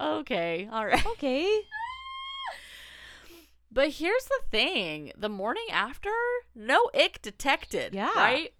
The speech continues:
Speaker 1: Whatever conversations they had, whatever they did or did not do, like, they looked super cute and happy, and it clearly went well.
Speaker 2: It did.
Speaker 1: So I was
Speaker 2: I mean,
Speaker 1: like,
Speaker 2: they
Speaker 1: "All
Speaker 2: seemed
Speaker 1: right."
Speaker 2: pretty gushy.
Speaker 1: Yeah.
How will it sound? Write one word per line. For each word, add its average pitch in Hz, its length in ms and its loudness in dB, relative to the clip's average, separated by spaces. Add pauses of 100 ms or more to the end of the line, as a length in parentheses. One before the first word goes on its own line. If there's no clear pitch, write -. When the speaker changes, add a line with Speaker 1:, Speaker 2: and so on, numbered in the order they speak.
Speaker 1:
Whatever 285 380 2
conversations 403 720 -4
they 330 180 0
had, 320 360 4
whatever 240 380 6
they 277 160 2
did 277 160 0
or 277 100 2
did 277 160 -2
not 269 220 0
do, 277 640 -4
like, 185 380 -2
they 247 520 0
looked 262 240 -4
super 262 320 -6
cute 254 300 -4
and 233 100 -6
happy, 233 480 0
and 202 100 2
it 202 120 0
clearly 226 340 0
went 190 200 4
well. - 280 0 (420)
Speaker 2:
It 330 200 2 (440)
did. 240 400 2
Speaker 1:
So 208 280 2
I 196 100 6
was 196 140 4
Speaker 2:
I 247 40 6
mean, 269 120 4
Speaker 1:
like, 277 80 6
Speaker 2:
they 311 200 4
Speaker 1:
"All 165 120 6
Speaker 2:
seemed 339 80 4
Speaker 1:
right." 156 260 4
Speaker 2:
pretty 320 540 0 (560)
gushy. 185 500 -2 (1400)
Speaker 1:
Yeah. 190 120 -4